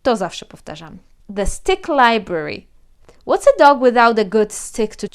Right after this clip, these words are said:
chew on or fetch? Fetch to jest podaj, jakby przy-, przynosić. Przynosić to jest takie bardziej albo formalne, albo takie, mm, staroświeckie, bo zwykle teraz mówimy bring, ale jak się, y, gra, y, w aportowanie do psa, no to jest też fetch.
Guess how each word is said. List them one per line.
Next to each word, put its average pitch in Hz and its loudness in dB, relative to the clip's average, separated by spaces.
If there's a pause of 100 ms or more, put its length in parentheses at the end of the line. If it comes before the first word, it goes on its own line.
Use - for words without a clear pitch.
chew 302 -2
on 214 -2
or 285 -10
fetch? - -8 (220)
Fetch - -2
to 466 -2
jest - -2
podaj, 196 -4 (120)
jakby 208 -6 (140)
przy-, - -8
przynosić. 277 -10 (160)
Przynosić 339 -10
to 320 -8
jest 269 -8
takie 247 -6
bardziej 269 -4
albo 302 -2
formalne, 285 -4
albo 277 -4
takie, 254 -6
mm, 220 -6
staroświeckie, 254 -4
bo 214 -10
zwykle 226 -12
teraz 220 -10
mówimy 220 -8
bring, 190 -10 (360)
ale 247 -2
jak 247 -6
się, 233 -6 (140)
y, 214 -8
gra, 214 -4
y, - -20 (600)
w - -20
aportowanie 220 -8
do 214 -12
psa, 294 -12
no 262 -10
to 233 -10
jest 214 -14
też - -16
fetch. - -12